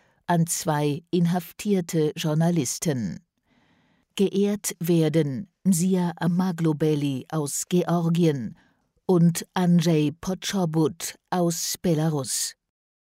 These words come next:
Poczobut berichtete als Korrespondent für die polnische Zeitung Gazeta Wyborcza aus Minsk, unter anderem über die Massenproteste gegen den belarussischen Machthaber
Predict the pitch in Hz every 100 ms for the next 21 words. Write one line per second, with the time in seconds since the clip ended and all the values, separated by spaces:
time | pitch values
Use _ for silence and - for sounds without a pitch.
0 | _ - 185 - 202 180 156 156 - -
1 | - 190 175 185 - 202 175 196 190 165
2 | 139 - - 147 139 131 - 156 156 160
3 | 165 165 - - - 165 143 139 - 170
4 | 175 175 165 190 170 - 185 175 170 175
5 | 160 127 - _ _ _ - 196 170 165
6 | 160 165 147 - 165 202 180 170 165 -
7 | 180 175 147 - 175 - 196 175 127 -
8 | - - _ _ _ _ 202 175 180 151
9 | 165 160 160 165 180 185 202 180 170 143
10 | 131 139 131 170 175 - 175 143 - 156
11 | - 165 143 - 165 135 - _ _ _
12 | - 190 165 170 170 165 147 123 160 165
13 | 160 156 165 185 160 175 170 165 151 -
14 | 160 151 147 135